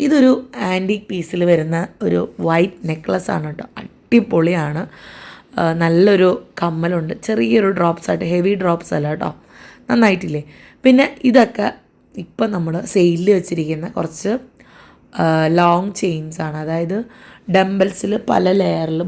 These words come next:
ബോൾസ് ഒക്കെ ആയിട്ട് വരുന്ന, ആ, മാലയാണ്. ഒരു, ഒരു മീഡിയം റേഞ്ചിൽ, അത് ഹൈ റേറ്റും അല്ല, എന്ന് വെച്ചാൽ ലോ കോസ്റ്റും അല്ല കേട്ടോ. അപ്പോൾ ദേ ഇത് കണ്ടോ, ഇതൊക്കെ എല്ലാവർക്കും സാരിയുടെയൊക്കെ കൂടെ, പട്ടിസാരിയുടെയൊക്കെ കൂടെ ഇടാൻ പറ്റിയ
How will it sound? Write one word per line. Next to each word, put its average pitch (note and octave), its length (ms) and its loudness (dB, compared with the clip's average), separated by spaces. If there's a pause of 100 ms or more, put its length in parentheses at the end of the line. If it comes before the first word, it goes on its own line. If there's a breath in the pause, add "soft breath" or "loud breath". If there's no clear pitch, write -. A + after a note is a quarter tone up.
ബോൾസ് D#3+ 500 0
ഒക്കെ E3 240 -4
ആയിട്ട് D#3 280 -2
വരുന്ന, D#3 260 -2 (680 loud breath)
ആ, - 20 2 (260)
മാലയാണ്. D#3+ 540 2 (100)
ഒരു, F3 140 0 (1700 loud breath)
ഒരു C4 140 4 (840)
മീഡിയം C4 400 4
റേഞ്ചിൽ, A#3 340 4 (100)
അത് G3+ 100 0 (140)
ഹൈ G#3+ 120 4 (120)
റേറ്റും C4 340 2
അല്ല, A3 120 2 (140)
എന്ന് G#3 140 -6
വെച്ചാൽ A#3+ 240 -2
ലോ G3 60 0 (140)
കോസ്റ്റും G#3 360 0
അല്ല F#3 160 2
കേട്ടോ. D#3 180 -4 (600 loud breath)
അപ്പോൾ F#3 180 -4
ദേ F3+ 80 2 (160)
ഇത് F#3 140 -6
കണ്ടോ, D#3 180 -4 (140)
ഇതൊക്കെ F3+ 280 -2 (120)
എല്ലാവർക്കും F#3 440 0 (140)
സാരിയുടെയൊക്കെ F3+ 800 -2
കൂടെ, E3+ 240 -2
പട്ടിസാരിയുടെയൊക്കെ F3 880 -2
കൂടെ E3+ 200 -2 (600 loud breath)
ഇടാൻ F3 200 4 (100)
പറ്റിയ G3 460 0